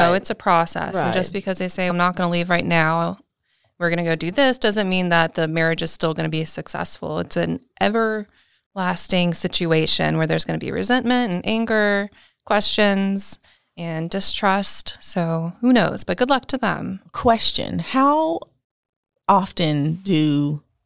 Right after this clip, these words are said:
Speaker 3: these type of situations actually, do they stay together and it works out?
Speaker 2: I don't know, because they'll say they stay together, and then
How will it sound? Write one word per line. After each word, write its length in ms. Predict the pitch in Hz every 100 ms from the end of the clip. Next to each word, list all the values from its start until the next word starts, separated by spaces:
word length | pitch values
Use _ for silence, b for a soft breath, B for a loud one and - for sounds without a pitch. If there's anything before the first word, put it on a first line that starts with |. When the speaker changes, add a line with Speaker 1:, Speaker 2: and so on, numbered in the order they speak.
| _ _ _ _ - -
Speaker 3:
these 240 | 170 160
type 220 | - 165
of 80 | 151
situations 760 | - 147 151 135 147 156 139 151
actually, 380 | 139 139 - -
do 220 | 170 156
they 280 | 139 127 127
stay 320 | - - 120
together 360 | - 123 - -
and 180 | 73 67
it 120 | -
works 340 | - - - -
out? 300 | - - - _ _ _ B B B B B _ -
Speaker 2:
I 60 | 196
don't 200 | 165 170
know, 260 | 185 190
because 280 | 202 226 240
they'll 140 | 254 247
say 200 | 269 294
they 140 | 240
stay 180 | - 202
together, 440 | 196 185 185 202
and 120 | 190
then 260 | 208 208 208